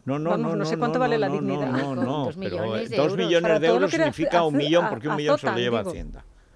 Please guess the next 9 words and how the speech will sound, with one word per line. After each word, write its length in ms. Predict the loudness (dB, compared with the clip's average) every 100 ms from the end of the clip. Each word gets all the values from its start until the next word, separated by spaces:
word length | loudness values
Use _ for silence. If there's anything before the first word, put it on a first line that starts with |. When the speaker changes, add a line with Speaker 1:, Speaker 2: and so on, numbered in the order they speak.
| _ _ _ _ _ _ _ _ _ _
Speaker 1:
Y 80 | -12 -10
no 160 | -10
sabemos 460 | -8 -6 -4 -4 -2
qué, 200 | -2 -2
cuántas 400 | -4 -12 -10 -10
cosas 360 | -8 -8 -8 -14
tiene 220 | -14 -14
que 80 | -16
hacer. 320 | -10 -8 -8